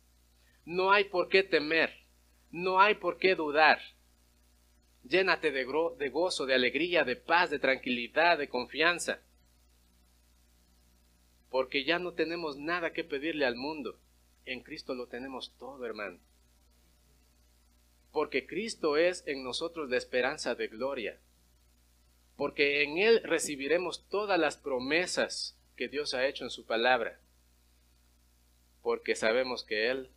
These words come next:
está con nosotros. Por los siglos de los siglos. Y por la eternidad. Pongámonos de pie, hermano, y vamos a orar.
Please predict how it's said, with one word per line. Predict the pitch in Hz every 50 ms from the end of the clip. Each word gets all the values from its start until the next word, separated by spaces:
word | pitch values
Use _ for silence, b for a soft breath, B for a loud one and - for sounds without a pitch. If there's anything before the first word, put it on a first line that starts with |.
| _ _ _ _ _ _ _ _
está | - 104 - - 110 107
con | - 104 101
nosotros. | 95 90 - 92 85 - _ - - - - - - _ _ _ _ _ _ _ _ _ _ _ _ _ _ _ _ _ _ _ _ _
Por | - 113 110
los | 110 110 -
siglos | - 147 143 131 120 110 107
de | 104
los | 101 98 - -
siglos. | - 107 95 92 85 - - - - - - _ _ _ _ _ _ _ _ _ _ _ _ _ _ _ _ _ _ _ _ _ _ _ -
Y | 113 -
por | - 107 107 104
la | 98
eternidad. | 98 - - 95 95 95 95 90 90 87 87 - _ _ _ _ _ _ _ _ _ _ _ _ _ _ _ _ - _ _ _ _ _ _ _
Pongámonos | - 135 147 147 139 127 117 101
de | 104 98
pie, | - 107 107
hermano, | 104 101 95 98 98
y | 95
vamos | 98 101 98 92
a | 95
orar. | 85 80 -